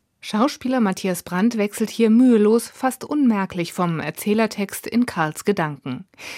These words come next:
Diese Gabe, die einem Satz zugrunde liegende Bedeutung zu erfassen und innerhalb weniger Worte hörbar zu machen, zeigt er, wo es geht. Hier noch ein Beispiel. Es geht um das Trinken von Bier am Vormittag.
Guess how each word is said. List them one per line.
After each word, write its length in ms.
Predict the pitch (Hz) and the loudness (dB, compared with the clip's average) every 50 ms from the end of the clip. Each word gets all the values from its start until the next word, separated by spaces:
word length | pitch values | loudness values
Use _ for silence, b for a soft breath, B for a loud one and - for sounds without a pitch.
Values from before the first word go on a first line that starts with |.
| B B B B B | B B B B B
Diese 180 | 226 214 214 220 | 2 4 4 4
Gabe, 480 | 214 214 240 311 339 254 190 180 170 | 2 2 0 0 0 0 0 0 -2
die 200 | 170 - 196 190 | -2 -2 -2 -2
einem 280 | - - 185 190 185 180 | 0 0 0 2 0 0
Satz 420 | 175 185 196 220 - - - - | 0 0 -2 -2 -2 -6 -10 -8
zugrunde 520 | - - - 180 - 196 226 262 269 254 240 | -8 -8 -6 -4 0 2 4 6 6 6 4
liegende 340 | 208 220 220 202 214 196 185 | 4 2 4 4 4 4 2
Bedeutung 560 | 180 170 - 185 202 254 262 - 202 180 175 | 0 0 2 2 2 2 0 0 -2 -2 -2
zu 140 | - - 175 | -2 -4 -4
erfassen 600 | - 160 - - 226 247 - - 180 156 135 - | -4 -4 -4 -2 -2 -2 -2 -2 -4 -4 -6 -6
und 200 | - - 165 - | -8 -10 -8 -2
innerhalb 440 | - 220 226 214 196 190 170 175 | 2 2 4 4 2 0 -2 2
weniger 380 | 175 208 262 294 262 220 190 175 | 2 4 6 6 4 4 2 2
Worte 320 | 170 180 220 233 - 202 | 2 0 0 0 -2 -2
hörbar 320 | 180 196 226 269 262 240 233 | -2 0 0 2 2 0 0
zu 140 | - - 226 | 2 2 4
machen, 320 | 220 220 220 - 254 247 B B B B B | 4 4 4 4 2 2 B B B B B
zeigt 340 | - - 233 208 196 - - | -4 -2 -2 -2 -2 -4 -4
er, 260 | - 175 180 190 190 - | -4 -2 -4 -4 -6 -4
wo 160 | 196 170 170 | -2 0 0
es 160 | 202 - - | 0 -2 -4
geht. 340 | - - 151 143 - - - _ _ _ | -8 -8 -8 -10 -10 -18 -20 _ _ _
Hier 240 | - - - 269 311 349 339 - | -10 -2 -2 0 0 -2 -6 -4
noch 220 | - 185 156 - | -2 -2 -2 -2
ein 160 | - 123 156 143 | -4 -6 -4 -2
Beispiel. 440 | 151 151 156 - - - 180 170 170 B B B B B | -2 -2 -2 -4 -2 -2 -2 -2 -2 B B B B B
Es 160 | B 233 233 | B -2 0
geht 200 | - 302 320 320 | 2 2 2 2
um 120 | - 269 269 | 2 0 2
das 180 | 294 285 - | 0 0 -2
Trinken 440 | - - - 202 190 185 - 202 190 | -2 -2 0 0 0 0 0 -2 -2
von 220 | - - 240 226 | 0 2 4 4
Bier 460 | 208 214 202 185 170 160 147 151 160 - - | 4 4 4 4 2 0 -2 -6 -10 -4 2
am 120 | 247 254 | 2 2
Vormittag. 720 | 247 - 277 175 139 135 - - - 131 - - - - | 2 2 0 0 0 -2 -8 -10 -14 -16 -16 -18 -20 -20